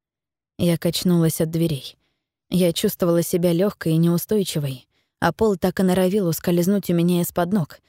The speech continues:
как песок, который прибой утаскивает за собой в море. Я прижала пальцы к виску. Голова гудела. Где-то за глазами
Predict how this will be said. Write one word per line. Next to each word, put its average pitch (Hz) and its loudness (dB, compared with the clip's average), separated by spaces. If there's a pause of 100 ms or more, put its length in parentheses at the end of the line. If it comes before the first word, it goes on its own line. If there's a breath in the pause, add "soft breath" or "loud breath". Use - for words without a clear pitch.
(240)
как - -2
песок, 240 -4
который 170 -2
прибой 180 0
утаскивает 160 0
за 165 -2
собой 175 0
в 165 0
море. 170 -2 (640)
Я 165 2
прижала 170 0
пальцы 160 -4
к - -20
виску. 160 -4 (600)
Голова 175 2
гудела. 165 -2 (460)
Где-то 190 2
за 185 0
глазами 180 2